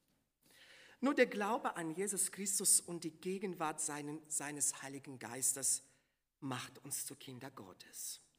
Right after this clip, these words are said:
Und anders gesagt, Gott adoptiert uns als seine Kinder. Doch jetzt Achtung. Indem wir uns Kinder Gottes nehmen,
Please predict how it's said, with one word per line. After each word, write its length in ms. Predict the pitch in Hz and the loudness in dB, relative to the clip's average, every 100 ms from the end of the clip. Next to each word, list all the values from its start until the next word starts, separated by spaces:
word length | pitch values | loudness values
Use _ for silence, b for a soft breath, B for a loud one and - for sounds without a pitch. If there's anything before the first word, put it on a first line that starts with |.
| _ _ _ B B B B - | _ _ _ B B B B -6
Und 280 | 160 - | -6 -2
anders 400 | 160 180 202 156 | 0 0 2 4
gesagt, 560 | - 143 156 160 - - b b b 156 | 4 2 2 0 -4 -10 b b b -4
Gott 320 | 160 170 175 - | 4 4 4 0
adoptiert 760 | 165 160 160 - - 196 175 - - | 0 -2 -4 -4 -2 0 -2 -6 -14
uns 560 | 127 95 - - - - | -8 0 2 2 0 -2
als 260 | 147 127 | -4 -2
seine 300 | 139 131 131 | -2 -2 -8
Kinder. 400 | 127 135 123 104 - - _ _ _ _ _ _ _ b b b b _ | -10 -12 -12 -12 -16 -20 _ _ _ _ _ _ _ b b b b _
Doch 200 | - 135 160 | -10 -8 -6
jetzt 320 | 160 - - | -4 -4 -6
Achtung. 480 | - - - - - - _ _ _ _ B B B B B - | -8 -8 -12 -14 -14 -16 _ _ _ _ B B B B B -2
Indem 360 | 190 220 285 | 4 8 8
wir 220 | 262 240 | 6 4
uns 260 | 226 220 - | 4 6 6
Kinder 280 | - 233 208 | 6 2 2
Gottes 580 | - 196 202 - - 160 | 0 -2 4 8 8 6
nehmen, 560 | 151 160 196 190 175 | 2 -2 -2 -4 -4